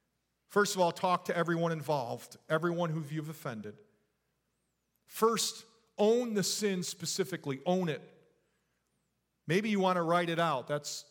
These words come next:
sometimes helps you to think a little more clearly. And we, when you reread it, you're like, "Oh, that was pretty lame." Or, "No, that was really true." Own it. "This is my log," you might need to say. "I did this. I thought this. I said this.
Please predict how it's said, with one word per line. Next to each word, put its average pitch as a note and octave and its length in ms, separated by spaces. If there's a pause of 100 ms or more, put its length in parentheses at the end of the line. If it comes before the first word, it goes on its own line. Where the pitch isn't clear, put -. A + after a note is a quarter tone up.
(160)
sometimes D#3 500
helps D3+ 260
you D#3+ 80
to C#3 80
think - 360
a - 20
little D3+ 160
more D3 160
clearly. C#3 520 (840)
And C#3 160
we, E3 140
when D#3 240
you D#3 120
reread D#3 400
it, D#3 80
you're C3+ 140
like, C3 240
"Oh, C3+ 200
that C3 60
was C3 120
pretty C3+ 280
lame." B2 440 (960)
Or, A#2 460
"No, A#2 320
that A#2 120
was A#2+ 320
really B2+ 240
true." C#3+ 380 (380)
Own F3+ 240
it. C#3+ 120 (640)
"This G#3 220
is F#3 140
my F#3+ 240
log," D3+ 420
you C#3+ 80
might C#3+ 240
need C#3+ 160
to C3+ 80
say. A#2 320 (320)
"I F3+ 180
did E3+ 300
this. F3 360 (180)
I D#3+ 160
thought F3 420
this. G3+ 300 (240)
I F3 140
said F3 420
this. - 400